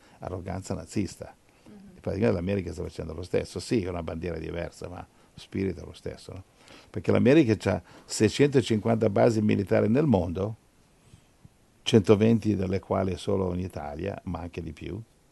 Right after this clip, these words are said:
Speaker 1: perché sono centoventi ufficiali, ma dicono che ce n'hanno otta-, un'ottantina di segrete,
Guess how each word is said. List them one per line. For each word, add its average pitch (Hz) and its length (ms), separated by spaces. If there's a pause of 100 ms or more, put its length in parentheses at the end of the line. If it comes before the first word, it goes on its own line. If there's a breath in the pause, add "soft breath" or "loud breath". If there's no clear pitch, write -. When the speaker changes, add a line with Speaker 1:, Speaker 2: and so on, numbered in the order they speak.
(640 soft breath)
Speaker 1:
perché 92 420
sono 92 220
centoventi 110 540
ufficiali, 117 540
ma 113 120
dicono 131 300
che 117 60
ce - 100
n'hanno 107 240
otta-, 101 520
un'ottantina 104 840
di 95 140
segrete, 82 640